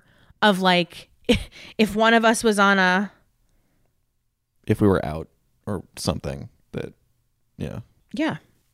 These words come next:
Speaker 1: Like, I don't know. I just don't wanna, I d-, it, the peeing, the peeing in revolt of his conditions has drastically gone down.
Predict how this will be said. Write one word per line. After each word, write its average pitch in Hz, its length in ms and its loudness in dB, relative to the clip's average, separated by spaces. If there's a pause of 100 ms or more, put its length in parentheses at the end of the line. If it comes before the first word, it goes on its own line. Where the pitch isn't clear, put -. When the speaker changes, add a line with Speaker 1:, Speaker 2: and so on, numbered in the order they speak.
(360)
Speaker 1:
Like, 247 280 -2 (120)
I 240 100 0
don't 277 100 2
know. 320 260 2
I 226 120 0
just 269 180 -2
don't 285 160 2
wanna, 285 240 2
I 240 200 2
d-, 196 180 -8 (320)
it, - 240 -2 (160)
the 214 160 -8
peeing, 277 600 0 (600)
the 240 80 0
peeing 294 480 0
in 233 200 0
revolt 202 680 0
of 190 180 0
his 190 360 -2 (180)
conditions 226 1080 0 (380)
has 196 420 -2
drastically 170 720 -2
gone 147 300 0
down. - 380 -10